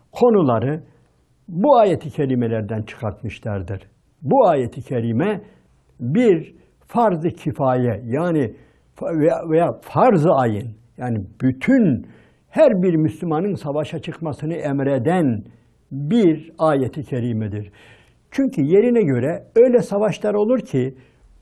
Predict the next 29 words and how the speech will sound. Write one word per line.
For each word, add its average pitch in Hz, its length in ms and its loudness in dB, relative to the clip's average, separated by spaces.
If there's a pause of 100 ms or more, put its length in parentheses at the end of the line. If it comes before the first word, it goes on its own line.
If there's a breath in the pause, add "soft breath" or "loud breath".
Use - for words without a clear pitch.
o 240 160 6
şehrin 170 840 -2
veya 180 560 4 (240)
birkaç 247 480 -2
bin 226 160 0
kişi - 280 -8
yetebilir, 160 720 0
o 214 140 0
şehrin 185 420 -4
insanı 160 400 -4
yetebilir, 127 680 -4
o 190 220 -2
bölgenin 170 500 0
insanı 147 400 -6
yetişebilir. 120 800 -6 (640 loud breath)
Veya 233 300 4
söylediğim 214 540 4
gibi 123 220 -2
aynen 151 420 0
cenaze 139 500 0
namazı 110 320 -4
gibi, 110 180 -4
hani 110 340 -4
cenaze 123 460 -4
namazı 113 360 -4
denilince 117 460 -4 (120)
farz-ı 113 320 -6
kifaye 131 480 -6
olduğunu 131 520 -4